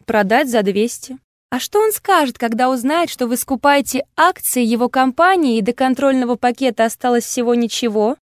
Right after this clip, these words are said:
Задумываюсь на секунду, мешкая. До поездки на Мальдивы я была убеждена, что поступаю правильно. Я мечтала не только загубить жизнь Жданова,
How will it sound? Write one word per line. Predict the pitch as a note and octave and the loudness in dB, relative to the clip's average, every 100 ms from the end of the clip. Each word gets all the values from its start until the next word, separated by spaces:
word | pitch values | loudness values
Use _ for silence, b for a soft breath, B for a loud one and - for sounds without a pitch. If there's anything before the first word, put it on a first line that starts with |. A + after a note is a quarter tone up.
| _ | _
Задумываюсь | A3 B3+ A3 A3+ A3 A3 A#3 A#3+ | -2 0 2 2 2 0 0 -2
на | |
секунду, | A3 A#3+ - A3+ A3 | -4 -6 -2 -2 0
мешкая. | A3 G#3+ - - G3+ G3+ G3+ _ _ - | 0 -2 -4 -6 -6 -6 -12 _ _ -10
До | A3 | -6
поездки | A3 C4 D4 D4 - | -2 0 0 -2 -2
на | B3 | 0
Мальдивы | A#3+ A#3+ G#3+ A#3+ D4 B3 | 0 0 -2 -2 -2 0
я | A3+ A3 | 0 0
была | A3 A3+ | 0 0
убеждена, | G#3 G#3+ G3+ A3+ B3 | -2 -4 -2 -2 -2
что | - A3+ | -6 -10
поступаю | G#3+ - G#3+ G#3+ G#3+ G#3 | -10 -10 -6 -2 -4 -2
правильно. | A#3+ G#3 F3 E3 F3 _ _ _ - | -6 -4 -8 -10 -16 _ _ _ -6
Я | G#3+ | -2
мечтала | A3 - - A#3+ | -2 -4 -2 0
не | A3+ G#3 | 0 0
только | A3+ A#3+ G#3 | -2 -2 -6
загубить | G3+ G#3+ F#3 A#3+ - - | -4 -4 -4 -6 -6 -10
жизнь | G3+ G#3 G3+ F3 F3+ | -6 -2 -4 -4 -10
Жданова, | F3 F#3+ F#3 F3 E3+ F3 | -6 -4 -4 -4 -8 -12